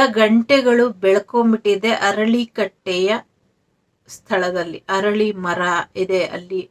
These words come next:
ಅನ್ನೋಂಥ ಸ್ಥಳ. ಹಿಂದಿನ ಕಾಲದಲ್ಲಿ ತುಂಬಾ ಬೆಳಗ್ತಾ ಇದ್ದಂಥದ್ದು, ತುಂಬಾ ಪೂಜೆ ಕಾರ್ಯಗಳು ನಡೆದಂಥದ್ದು, ತುಂಬಾ ಆಶೀರ್ವಾದ ಪಡ್ಕೊಂಡಂಥದ್ದು,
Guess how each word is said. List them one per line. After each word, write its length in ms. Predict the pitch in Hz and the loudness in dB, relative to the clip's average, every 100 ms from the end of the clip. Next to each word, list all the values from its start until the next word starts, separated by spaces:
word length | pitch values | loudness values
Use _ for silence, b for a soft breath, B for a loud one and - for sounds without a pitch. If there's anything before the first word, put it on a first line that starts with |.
| _ | _
ಅನ್ನೋಂಥ 500 | 185 185 180 165 - | -10 -8 -8 -10 -18
ಸ್ಥಳ. 360 | - - - 170 - b b b b b b b _ | -20 -12 -8 -8 -10 b b b b b b b _
ಹಿಂದಿನ 400 | 269 277 320 311 285 | 4 4 4 2 0
ಕಾಲದಲ್ಲಿ 720 | 277 233 240 233 226 226 262 | 4 4 4 0 0 0 -2
ತುಂಬಾ 640 | - 247 240 254 254 262 | -4 -4 -2 0 2 2
ಬೆಳಗ್ತಾ 600 | 240 196 208 226 - 254 | 2 2 2 2 -2 -2
ಇದ್ದಂಥದ್ದು, 840 | 240 226 220 220 220 226 220 226 226 | 0 0 -2 -2 -2 -4 -2 0 0
ತುಂಬಾ 440 | - 226 214 226 | -2 -6 -2 -2
ಪೂಜೆ 480 | 220 - 226 226 240 | -4 -4 -2 0 0
ಕಾರ್ಯಗಳು 680 | 226 196 208 214 214 208 208 | 0 0 2 0 0 0 0
ನಡೆದಂಥದ್ದು, 840 | 202 190 202 202 - 202 185 208 | -4 -4 -4 -6 -6 -8 -4 -4
ತುಂಬಾ 420 | 202 233 240 247 233 | -2 -2 0 2 4
ಆಶೀರ್ವಾದ 800 | 196 196 - 240 220 220 202 196 196 | 4 2 0 -2 2 2 0 -2 -2
ಪಡ್ಕೊಂಡಂಥದ್ದು, 1200 | 202 214 226 254 247 226 220 - 214 190 220 226 | 0 0 2 2 2 2 -2 -4 -6 -4 -4 -4